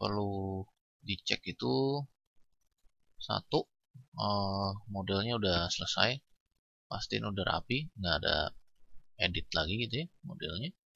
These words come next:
Terus kedua, dicek kalau klik kanan di tool scale, pastiin angka X, Y, Z-nya sama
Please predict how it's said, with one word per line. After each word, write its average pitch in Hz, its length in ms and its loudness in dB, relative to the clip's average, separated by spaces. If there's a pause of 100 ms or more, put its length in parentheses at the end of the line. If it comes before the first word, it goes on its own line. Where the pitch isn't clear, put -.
(680)
Terus 110 880 -2 (460)
kedua, 107 640 4 (160)
dicek - 1900 -4
kalau 95 560 0
klik 101 240 0
kanan 101 400 4
di 95 400 -4 (320)
tool 95 400 0 (640)
scale, 139 560 0 (800)
pastiin 107 400 0
angka 107 400 2
X, - 320 -2
Y, 101 320 2
Z-nya 110 400 0
sama 87 320 -2